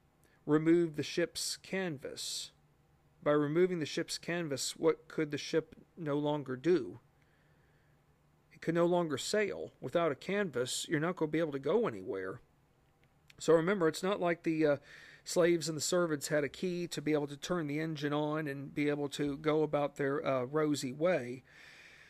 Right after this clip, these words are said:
Um, no, we don't have that techno-, kind of technology at this time. So ultimately, in the end, the, uh, eighty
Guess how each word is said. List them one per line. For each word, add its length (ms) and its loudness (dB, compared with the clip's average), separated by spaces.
Um, 320 0
no, 180 4
we 120 2
don't 140 2
have 160 0
that 160 -2
techno-, 500 -4
kind 160 -4
of 60 -6
technology 600 -4
at 80 -8
this 180 -10
time. 400 -8
So 500 4
ultimately, 640 4
in 80 0
the 160 2
end, 280 0
the, 260 0
uh, 180 2
eighty 400 -2